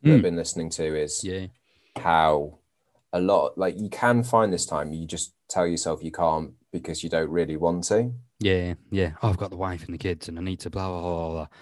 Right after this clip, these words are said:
Speaker 2: I'm sure that, like, I know for a fact that if I say to Anna, "Look, we're doing this daft challenge thing with Modern Bloke, um,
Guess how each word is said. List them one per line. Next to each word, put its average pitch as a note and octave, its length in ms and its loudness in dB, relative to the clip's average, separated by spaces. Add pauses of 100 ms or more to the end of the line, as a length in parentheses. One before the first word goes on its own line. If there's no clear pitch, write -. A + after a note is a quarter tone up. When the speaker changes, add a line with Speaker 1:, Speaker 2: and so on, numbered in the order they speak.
(200)
Speaker 2:
I'm A#2 240 0
sure F#2+ 640 2
that, E2+ 180 -6 (220)
like, F2+ 240 -8 (360)
I C#3 120 4
know C#3 220 6
for C#3+ 120 -2
a C3 60 0
fact - 480 -8
that F#2 180 -4 (960)
if A#2+ 120 -6
I G#2+ 120 -2
say G2+ 160 -6
to - 140 -8
Anna, F#2+ 140 -6
"Look, E2+ 240 -8
we're A2 120 -8
doing G#2+ 200 -4
this F2+ 240 -8 (100)
daft F#2+ 240 -10
challenge G2 360 -4
thing D#2+ 160 -8
with E2 100 -8
Modern D#2+ 300 -6
Bloke, D#2 420 -6 (440)
um, E2 400 -8